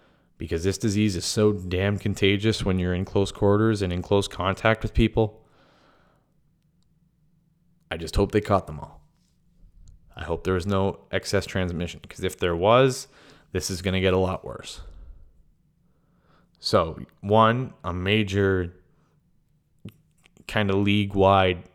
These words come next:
outbreak, or two,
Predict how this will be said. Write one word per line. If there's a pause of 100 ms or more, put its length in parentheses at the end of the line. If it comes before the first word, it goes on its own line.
outbreak, (1300)
or
two,